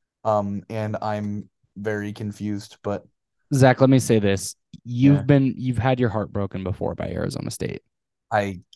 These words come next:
Speaker 1: y-, you know I have.
Speaker 2: I, I remember. I, I'm, I am old enough to remember them being ranked very high, in the top ten, actually,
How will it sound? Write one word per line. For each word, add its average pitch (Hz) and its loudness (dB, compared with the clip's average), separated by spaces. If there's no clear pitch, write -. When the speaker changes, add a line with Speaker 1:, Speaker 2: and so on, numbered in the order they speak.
Speaker 1:
y-, 98 -8
you 98 -4
know 98 -2
I 98 -2
have. 95 -4
Speaker 2:
I, 131 6
I 127 4
remember. 113 4
I, 123 0
I'm, 165 2
I 139 4
am 175 4
old 151 6
enough 143 4
to - -8
remember 107 -2
them 101 -4
being 101 -2
ranked 104 -8
very 107 -2
high, 101 -2
in 143 4
the 131 6
top - -2
ten, 139 0
actually, 92 -4